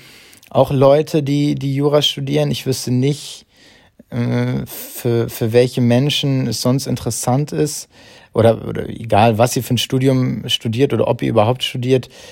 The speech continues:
ähm, da weiß ich immer nicht, interessiert euch das, was im, im Alltag so, so passiert oder abgeht? Warum, warum rede ich da so ungern drüber? Also Punkt eins, jetzt in meiner Situation,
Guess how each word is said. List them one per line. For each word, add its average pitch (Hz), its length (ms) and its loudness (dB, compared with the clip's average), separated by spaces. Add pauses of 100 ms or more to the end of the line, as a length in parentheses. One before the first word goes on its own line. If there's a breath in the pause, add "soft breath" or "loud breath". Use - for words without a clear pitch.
(200 loud breath)
ähm, 110 260 2
da 104 140 4
weiß 120 220 2
ich 120 100 -8
immer 117 180 0
nicht, 117 280 -2 (380)
interessiert 135 580 -4
euch 135 260 -4 (140)
das, 131 360 -2
was 123 260 0
im, 123 580 -4
im 117 160 -2
Alltag 123 400 -2
so, 120 300 -2
so 113 120 -4
passiert 135 520 -6
oder 117 160 -2
abgeht? 135 360 -2 (800 loud breath)
Warum, 156 760 2
warum 135 260 0
rede 135 300 4
ich - 80 -4
da 117 140 2
so 110 140 0
ungern 107 360 2
drüber? 104 280 2
Also 123 180 -2
Punkt 139 340 -2
eins, 156 380 2 (880)
jetzt 131 220 2
in 131 80 2
meiner 135 260 4
Situation, 127 640 0